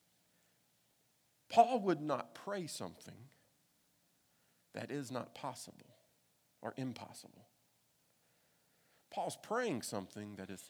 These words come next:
possible. So sit on that for a second. "You mean to tell me that I can be filled to the measure of all the fullness of God?" And Paul says, "Yes."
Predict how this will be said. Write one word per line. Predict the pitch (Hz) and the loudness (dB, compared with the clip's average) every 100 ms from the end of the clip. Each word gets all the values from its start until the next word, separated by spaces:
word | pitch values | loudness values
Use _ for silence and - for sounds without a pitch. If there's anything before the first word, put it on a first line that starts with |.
| - - | -18 -8
possible. | 220 190 - - - - _ _ _ _ _ _ _ - - - - _ _ _ _ _ - | -6 -6 -8 -12 -20 -20 _ _ _ _ _ _ _ -20 -20 -20 -20 _ _ _ _ _ -12
So | 151 | -4
sit | - 247 | 2 2
on | 208 | 2
that | 117 101 | 0 -2
for | 104 | -8
a | - | -10
second. | - - - - _ _ _ _ _ _ _ _ | -12 -16 -20 -20 _ _ _ _ _ _ _ _
"You | 156 247 | 0 4
mean | 262 214 | 4 2
to | |
tell | 160 196 196 | -2 0 0
me | 175 127 131 | 0 -2 -4
that | 131 - - | -6 -8 0
I | 180 208 226 233 | 2 2 -2 -4
can | 156 | -4
be | 117 | -2
filled | 107 - 226 254 254 254 254 208 - - | -4 -6 -4 0 2 2 -2 -8 -16 -14
to | - 143 | -4 0
the | 123 | 2
measure | 139 165 180 180 185 185 175 - | 4 6 4 2 -4 -6 -8 -8
of | 117 - | -8 0
all | 170 190 196 190 190 - - - | 2 2 2 -2 -6 -10 -18 -10
the | 214 | -10
fullness | - 185 180 175 165 151 - | -2 0 0 -2 -6 -8 -8
of | 117 113 | -10 -6
God?" | 139 131 117 | -6 -6 -10
And | 104 | -4
Paul | 127 | -2
says, | 123 110 113 | -2 -8 -8
"Yes." | 110 - - - - | -10 -10 -14 -14 -18